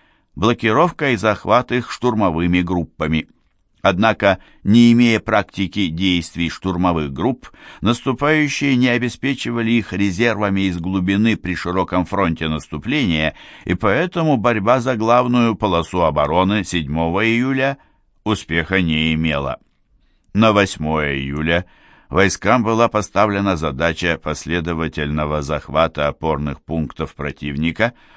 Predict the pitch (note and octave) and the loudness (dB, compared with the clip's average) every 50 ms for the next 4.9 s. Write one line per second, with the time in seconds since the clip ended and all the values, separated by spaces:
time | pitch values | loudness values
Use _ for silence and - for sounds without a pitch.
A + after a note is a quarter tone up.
0 | - - - _ - - F#2 G2+ B2+ D#3+ F3+ F3 - - - D3+ C#3+ - - C#3 | -20 -20 -20 _ -6 0 2 4 4 4 2 0 -2 -2 -2 -2 -2 0 -4 -4
1 | C3 - - A2+ G#2+ F#2 - - - F2+ F#2+ G#2 A#2+ C3 B2+ - - _ _ - | -4 -4 -4 -2 -4 -4 -6 -6 -6 -2 0 2 0 0 0 -4 -12 _ _ 0
2 | - G#2+ A2+ - - - - A2 F#2 G#2+ A2+ A#2+ - - - _ _ _ _ - | 0 0 0 0 -4 -4 -2 -2 0 2 0 0 0 -4 -16 _ _ _ _ -4
3 | - A#2 B2 A#2 G2 G#2 G#2+ A2+ G#2+ E2 E2 G2+ G#2 A2 A#2 A#2 A#2 A2+ A2+ A2+ | 0 2 2 2 2 2 2 2 2 2 2 2 2 4 4 2 2 2 2 0
4 | A#2 A2 - - G2+ G2 G2 G#2 G#2+ F#2+ F2 E2+ F2+ E2+ D#2 C#2+ - | 0 -2 0 -2 -2 2 2 2 2 2 2 2 2 2 0 -2 -6